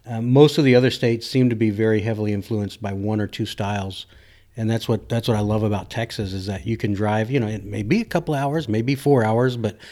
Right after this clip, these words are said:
um, you can drive and you can experience completely different barbecue styles,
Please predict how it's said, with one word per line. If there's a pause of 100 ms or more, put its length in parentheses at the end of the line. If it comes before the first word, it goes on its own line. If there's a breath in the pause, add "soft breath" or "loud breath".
(320 loud breath)
um,
you
can
drive
and
you
can
experience
completely
different
barbecue
styles,